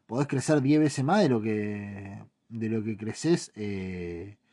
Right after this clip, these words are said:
en un momento de experiencia tras experiencia tras experiencia. ¿Eso quiere decir que está mal juntar experiencia? Y no, porque capaz que el objetivo de tu vida es divertirte tirándote por el tobogán todos los días y te bajás y llegás y subís arriba corriendo para tirarte de vuelta.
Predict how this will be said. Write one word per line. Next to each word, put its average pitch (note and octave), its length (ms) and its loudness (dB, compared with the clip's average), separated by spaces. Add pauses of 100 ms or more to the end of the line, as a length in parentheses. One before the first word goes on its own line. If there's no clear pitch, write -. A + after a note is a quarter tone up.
(300)
en G#2+ 120 -8
un C#3+ 120 2
momento C#3 480 2
de A2 180 0
experiencia C#3 580 0
tras G#2 180 -4
experiencia C#3+ 440 -2
tras G#2+ 140 -4
experiencia. C3 680 -4 (3750)
¿Eso F3 360 2
quiere C#3 260 6
decir A#2+ 540 2 (600)
que G#2 80 -14
está - 240 -4
mal D3 180 4
juntar C3 340 0
experiencia? F#3+ 520 -2
Y D4 100 0
no, F#4 300 4
porque C3+ 180 4
capaz E3 280 -2
que D#3 100 2
el B2+ 60 4
objetivo D3 420 4
de B2 80 6
tu A2+ 160 -2
vida G#3 220 8
es C3 40 6
divertirte B2 560 4
tirándote C#3 460 0
por C3 140 2
el G2+ 100 -2
tobogán C3+ 500 2
todos D3+ 340 4
los A2 140 0
días D#3 320 4
y G#2 140 -2
te G2 100 -16
bajás F3 440 4
y A2+ 180 4
llegás C#3 400 2
y C3 80 4
subís B2 260 -2
arriba C#3 300 2
corriendo D3 340 0
para G#2+ 120 0
tirarte B2+ 280 -4
de A#2+ 80 -2
vuelta. E3 380 2